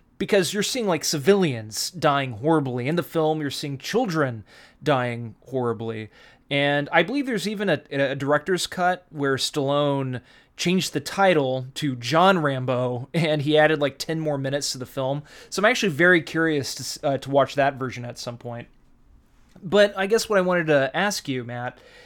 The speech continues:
is it okay for ultra violence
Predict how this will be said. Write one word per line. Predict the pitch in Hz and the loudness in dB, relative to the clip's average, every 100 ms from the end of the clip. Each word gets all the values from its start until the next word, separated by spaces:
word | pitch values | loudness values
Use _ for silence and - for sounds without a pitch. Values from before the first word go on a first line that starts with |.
| _ _ _ | _ _ _
is | 240 294 | 2 2
it | 339 | 0
okay | 311 - 190 233 | -2 -2 -4 -4
for | - 202 - | -2 -4 -2
ultra | 170 180 - 180 | -4 -4 -2 -2
violence | 156 110 135 135 147 170 196 - - | -2 -2 0 0 -2 -4 -6 -10 -10